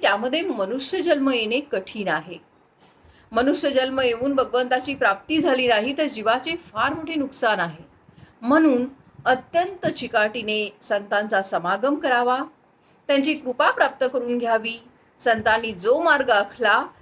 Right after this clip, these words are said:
त्यावर डोळे मिटून जावे. पडण्याची, अडखळण्याची भीतीच नाही. आपण प्रपंचामध्ये इतके खोल जातो की, संतांची हाक जी आहे, ती आपल्याला ऐकूच येत नाही. ती ऐकू येईल इतक्या तरी अंतरावर असावे.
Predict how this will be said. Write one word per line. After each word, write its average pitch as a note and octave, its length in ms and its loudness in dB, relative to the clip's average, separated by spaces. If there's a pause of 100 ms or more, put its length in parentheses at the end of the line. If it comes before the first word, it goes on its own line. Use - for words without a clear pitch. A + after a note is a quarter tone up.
(220)
त्यावर G#3+ 320 4
डोळे G#3 400 2
मिटून A3 480 -6
जावे. E3+ 380 -4 (460)
पडण्याची, G#3+ 580 0 (100)
अडखळण्याची C4+ 560 0
भीतीच G3+ 600 -4
नाही. E3+ 300 -6 (680)
आपण G4+ 280 0
प्रपंचामध्ये D#4+ 680 2
इतके E4+ 500 -4
खोल D4 260 0
जातो A3 500 2 (260)
की, E4+ 120 2
संतांची C#4 720 2
हाक A#3 340 2 (100)
जी C#4+ 120 0
आहे, C#4 220 2
ती D4+ 160 0
आपल्याला D4+ 400 2
ऐकूच A3+ 420 -2
येत F#3 260 -4
नाही. E3+ 220 -8 (960)
ती D4 120 4
ऐकू C4 400 4
येईल A#3 500 2
इतक्या A#3 400 -2
तरी D4 160 0
अंतरावर C4+ 440 2
असावे. C#4 400 -2